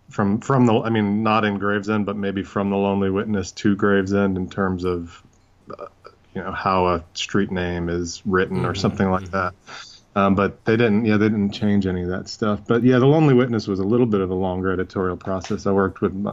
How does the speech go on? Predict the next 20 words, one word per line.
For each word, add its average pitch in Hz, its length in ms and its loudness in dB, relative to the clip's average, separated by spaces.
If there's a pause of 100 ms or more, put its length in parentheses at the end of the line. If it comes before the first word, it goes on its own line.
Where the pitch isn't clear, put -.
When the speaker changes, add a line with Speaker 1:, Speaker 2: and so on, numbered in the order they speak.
Speaker 1:
my 98 160 0
editors. 95 720 0
Her 101 160 -4
name's 98 180 0
Katie 95 480 2 (460)
McGuire, 95 420 2
and 87 100 -2
she's 101 200 -2
great. 95 380 0
And, 92 300 -4
uh, 92 260 -4 (840)
that 107 140 0
was 90 180 -2
a, 90 180 -4 (160)
a, 98 160 0 (120)
actually 104 260 0
a 95 40 2
really 92 320 2 (300)
good, 95 380 0 (420)
useful, 95 560 -2